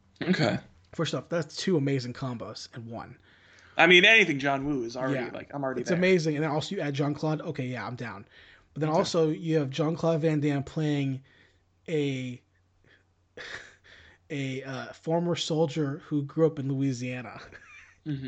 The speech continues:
Speaker 2: And it's like, what accent are we trying to do, dude? <laughs> It's so fucking stupid. It's so good. So Jean-Claude Van Damme, is, he's my favorite action star of all time.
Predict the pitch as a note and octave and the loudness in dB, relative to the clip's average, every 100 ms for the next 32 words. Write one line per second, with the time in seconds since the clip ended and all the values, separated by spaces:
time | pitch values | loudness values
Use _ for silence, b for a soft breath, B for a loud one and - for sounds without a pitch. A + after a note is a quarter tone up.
0 | A2+ D#3+ D3+ D3 D#3 C#3 - B B - | -4 -2 -2 0 0 -2 -8 B B 4
1 | A3+ - D#3 D#3+ - C#3+ B2+ - C3+ C#3+ | 4 6 -2 -2 -2 -4 -4 -4 -2 0
2 | D#3+ D3 B2+ A#2+ C3+ A#2+ B2+ C3+ G3 F#3 | 2 2 0 0 -2 0 -4 -4 -4 -6
3 | D#3 - E3+ D#3+ C#3+ C#3 A#2 - A#2+ C3+ | -4 0 -2 0 -4 -4 -8 -8 -6 -6
4 | C#3+ B B B F#3 - G#3 D3 B2+ - | -8 B B B -2 8 8 8 0 -4
5 | B B D#3 F#3 F#3 G3 F3 D#3+ D#3 C#3+ | B B 4 6 8 8 8 8 8 6
6 | C3 C#3+ C#3+ B2+ B2+ A#2+ B2+ - - - | 2 2 2 2 0 0 -4 -8 -12 -6
7 | B2 - B2 B2 A#2 A2 - D2+ | -2 -2 -2 -4 -4 -4 -6 -12